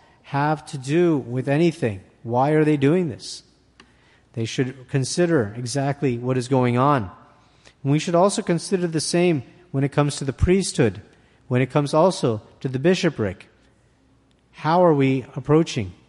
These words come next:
And how are we doing it to each other, to our peers? Remember, there's a certain rule that we follow. We first approach the person.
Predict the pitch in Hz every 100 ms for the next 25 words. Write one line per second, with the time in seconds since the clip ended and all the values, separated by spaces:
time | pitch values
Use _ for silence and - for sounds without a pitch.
0 | _ _ _ - 139 139 202 240 226 208
1 | 156 160 160 165 170 - - _ - 160
2 | 165 156 147 170 202 175 110 147 139 139
3 | 180 220 143 - - _ - - 156 185
4 | 240 262 240 226 202 - 240 208 165 143
5 | 160 233 208 160 143 127 160 180 151 92
6 | - - - - 147 147 - 202 - 190
7 | 185 175 - 180 - 196 220 - 85